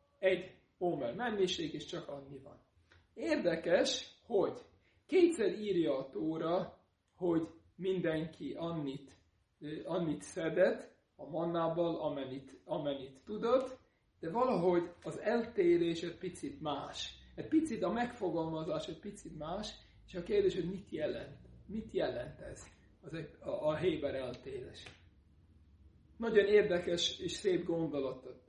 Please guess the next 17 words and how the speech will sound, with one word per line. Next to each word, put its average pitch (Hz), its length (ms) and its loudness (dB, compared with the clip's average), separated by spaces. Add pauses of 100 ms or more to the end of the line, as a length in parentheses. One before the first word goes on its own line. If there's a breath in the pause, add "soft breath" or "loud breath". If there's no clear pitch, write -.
(100)
ö, 160 100 -6 (480)
lehet 143 320 -2
látni 151 360 -8
az 147 100 -10
egész 139 320 -8
dolog 135 340 -8
mögött. 127 400 -16 (920)
Azt - 320 0
mondja 180 500 2
a 147 420 2
Mózes, 170 800 0 (220)
az 165 80 -14
Isten 220 300 -4
azt 180 200 -4
mondta, 175 220 -6
mindenki 208 460 -4
ehet 175 560 -2